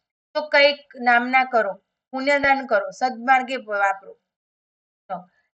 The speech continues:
ભીખા શેઠને એક સાધુએ શું કહ્યું હતું? જવાબ, ભીખા શેઠને એક સાધુએ કહ્યું હતું,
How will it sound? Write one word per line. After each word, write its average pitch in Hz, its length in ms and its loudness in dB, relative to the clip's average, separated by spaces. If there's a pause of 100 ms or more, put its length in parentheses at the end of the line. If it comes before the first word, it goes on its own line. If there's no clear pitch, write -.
ભીખા 254 280 2
શેઠને 320 340 0
એક 277 300 -8
સાધુએ 269 440 2
શું 311 240 -12
કહ્યું 233 440 -4
હતું? 190 240 -18 (400)
જવાબ, 190 160 0 (520)
ભીખા 262 260 4
શેઠને 330 360 2
એક 285 220 -4
સાધુએ 277 420 0
કહ્યું 269 380 0
હતું, 302 260 -6